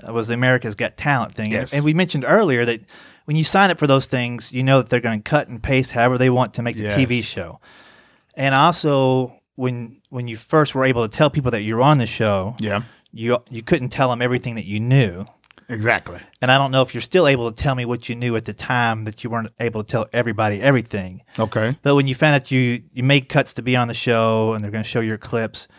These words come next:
Speaker 1: what did, like, what were you able to comprehend about how they were gonna put you on there? 'Cause I felt it was very odd that they showed just one little short clip,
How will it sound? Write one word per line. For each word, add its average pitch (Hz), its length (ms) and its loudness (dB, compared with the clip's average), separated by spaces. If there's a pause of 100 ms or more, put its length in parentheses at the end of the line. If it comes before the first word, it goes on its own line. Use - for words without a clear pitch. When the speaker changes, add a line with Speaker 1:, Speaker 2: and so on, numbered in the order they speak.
(400)
Speaker 1:
what 143 220 2
did, 156 220 2 (140)
like, 123 160 -10
what 147 180 2
were 151 60 2
you 139 180 2
able 120 260 0
to 110 580 -6 (340)
comprehend 123 400 0
about 107 140 -6
how 120 160 -4
they 117 80 -2
were 107 60 -4
gonna 107 200 -6 (140)
put - 200 -6
you 123 100 -2
on 120 80 0
there? 110 80 -4
'Cause 123 60 -6
I 196 120 4
felt 117 420 0 (600)
it 147 60 -6
was 139 100 -2
very 170 240 2
odd 127 500 0
that 117 100 -16 (220)
they 127 140 -6
showed 117 500 -4
just 123 220 -10
one 139 200 0
little 143 140 2
short 151 320 0
clip, 123 400 0